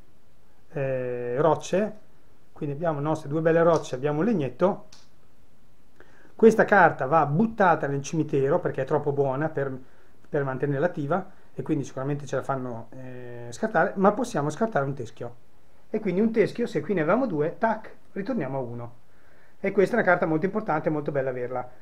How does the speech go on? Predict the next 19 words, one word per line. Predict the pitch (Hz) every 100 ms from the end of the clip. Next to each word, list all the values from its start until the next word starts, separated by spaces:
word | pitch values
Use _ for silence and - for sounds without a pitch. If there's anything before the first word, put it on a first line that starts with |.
| - -
Eh, | 170 160 147 139 135 131 135
e | 156
purtroppo | 240 - 143 -
è | 147
one | 139
shot, | 139 180 127 - 139
cioè | 139
una | 135
volta | 160 170
che | 160
va | 165
al |
cimitero | 165 214 220 180 180
queste | 165 156
carte | - 135 131 147
non | 160
vengono | 190 127 135 151
più | 135 131
riattivate. | 135 131 131 120 113 -